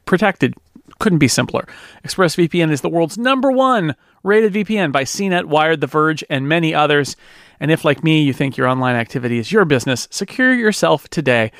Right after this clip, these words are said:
by visiting express V P N dot com slash Snell. My last name, that's E X P R E S S V P N dot com slash Snell, and you can get an extra three months for free. That's express V P N dot com slash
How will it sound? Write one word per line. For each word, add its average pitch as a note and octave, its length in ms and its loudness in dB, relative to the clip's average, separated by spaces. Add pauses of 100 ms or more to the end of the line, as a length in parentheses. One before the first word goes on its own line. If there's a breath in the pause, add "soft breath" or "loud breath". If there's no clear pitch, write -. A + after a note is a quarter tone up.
(160 loud breath)
by C#3 120 2
visiting C#3 400 0
express D#3 460 -2
V D3 120 2
P C3+ 140 0
N B2+ 100 0
dot A#2 220 0
com A#2 320 -4 (180 soft breath)
slash A2 600 -4
Snell. E3 480 0
My A#2+ 180 0
last C3+ 320 0
name, B2+ 140 -2
that's A#2 240 -6
E F#3 120 2
X D#3 200 0
P D3 200 -2
R B2+ 240 0
E F#3+ 140 -2
S B2+ 220 -2
S A#2 260 -2 (260 loud breath)
V G3+ 200 2
P D#3+ 180 2
N A#2 140 0
dot A2 180 -2
com D3 260 2 (220 loud breath)
slash F#3 640 0
Snell, D#3 500 0
and D3 160 -4
you B2+ 80 -2
can B2+ 180 -10
get C3+ 180 0
an C3+ 80 -6
extra - 280 -8
three E3 240 2
months C3+ 300 2 (260 loud breath)
for D3 120 2
free. B2+ 340 0
That's A#2 260 0
express E3 540 0
V C#3+ 140 2
P C#3 160 -2
N A#2+ 160 0
dot A2+ 240 -2
com A#2 280 -8
slash G#2 560 -4